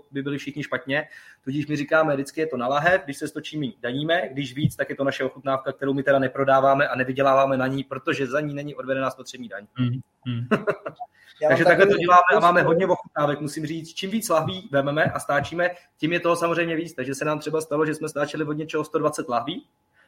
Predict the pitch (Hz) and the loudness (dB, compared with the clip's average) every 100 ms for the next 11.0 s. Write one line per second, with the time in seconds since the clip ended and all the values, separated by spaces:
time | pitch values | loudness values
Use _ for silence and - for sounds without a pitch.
0 | _ 131 147 160 165 160 156 160 160 165 | _ -2 0 0 -2 -2 4 6 6 2
1 | 135 165 170 170 156 180 - 147 139 131 | 4 6 6 4 2 0 -4 -6 -4 -6
2 | 127 127 127 139 135 - 156 160 160 170 | -4 -4 -4 -6 -10 -6 -4 -2 -2 -2
3 | 160 196 196 151 135 135 135 139 131 117 | 0 0 0 -2 -2 -4 -4 -2 0 -2
4 | - - - - - - - - - 165 | -4 -8 -6 -6 -6 -8 -10 -20 -12 -10
5 | 160 151 170 165 - _ 160 170 190 202 | -6 -2 0 -2 -4 _ 0 0 2 0
6 | 208 220 214 190 175 160 160 180 170 170 | 2 0 0 2 2 2 -2 0 0 -2
7 | 170 165 165 160 147 143 143 180 175 156 | -4 0 0 0 0 -4 -6 -2 -2 -2
8 | 151 165 190 190 _ _ _ 151 151 165 | -4 -4 -6 -10 _ _ _ 0 0 0
9 | 151 147 147 175 160 160 165 180 175 - | -4 -8 0 2 2 -2 0 2 0 -2
10 | 185 170 156 190 - 165 165 - 151 147 | -4 0 0 -2 0 0 0 0 2 2